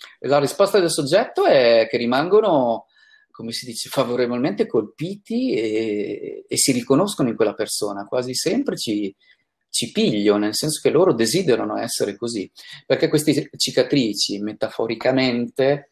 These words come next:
rappresentano le difficoltà superate della vita, no? Quindi innanzitutto sono cica-, cicatrici e non ferite sanguinanti, logicamente, quindi si stanno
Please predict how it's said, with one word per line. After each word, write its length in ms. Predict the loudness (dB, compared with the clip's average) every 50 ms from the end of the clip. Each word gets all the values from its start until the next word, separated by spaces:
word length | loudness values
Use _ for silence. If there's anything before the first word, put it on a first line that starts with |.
| _ _ _ _ _ -20 _
rappresentano 960 | -10 -8 -6 -2 0 0 0 2 2 2 2 2 0 0 2 4 4 4 4 4
le 120 | 2 0
difficoltà 520 | -2 -6 -10 -12 -10 -8 -8 -6 -4 -4
superate 500 | -4 -4 -6 -6 -6 -4 -4 -4 -6 -8 -6
della 180 | -6 -6 -6
vita, 340 | -6 -6 -6 -8 -8 -10 -10
no? 320 | -6 -6 -6 -6 -6 -10 _ _ _ _ -20 -14
Quindi 300 | -10 -10 -10 -8 -10 -12
innanzitutto 440 | -12 -12 -12 -12 -10 -8 -8 -6 -6
sono 220 | -6 -6 -6 -6
cica-, 360 | -6 -6 -6 -6 -8 -10 -12 _ _
cicatrici 800 | -4 -4 -4 -4 -6 -6 -6 -8 -6 -6 -6 -8 -8 -10 _ _ _ _
e 100 | -10 -8
non 180 | -6 -6 -6
ferite 480 | -6 -4 -2 -2 -2 -2 -4 -6 -8 -6
sanguinanti, 760 | -6 -6 -6 -6 -6 -6 -6 -6 -6 -8 -10 -12 _ -18 -20 -20 _ _
logicamente, 580 | -10 -10 -10 -10 -10 -8 -8 -8 -8 -10 -12 -10
quindi 240 | -8 -6 -4 -4 -4
si 140 | -6 -8 -6
stanno 360 | -6 -4 -4 -4 -4 -6